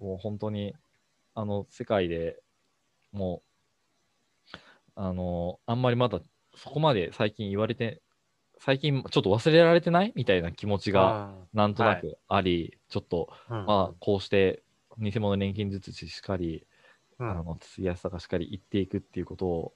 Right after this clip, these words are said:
Speaker 1: まあ、
Speaker 2: はい。
Speaker 1: あの、やっていきたいな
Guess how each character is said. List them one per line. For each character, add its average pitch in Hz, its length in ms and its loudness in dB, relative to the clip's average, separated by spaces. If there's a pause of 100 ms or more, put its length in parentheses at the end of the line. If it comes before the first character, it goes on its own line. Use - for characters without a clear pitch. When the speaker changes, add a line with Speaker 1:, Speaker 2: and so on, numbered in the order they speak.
Speaker 1:
ま 92 300 -2
あ、 - 120 -4
Speaker 2:
は 101 100 2
い。 87 100 -8 (200)
Speaker 1:
あ 90 100 -4
の、 82 680 -6 (340)
や 92 100 -10
っ - 40 -12
て - 180 -2
い - 220 -4
き - 80 -20
た 92 120 -4
い 87 80 -6
な 98 260 -6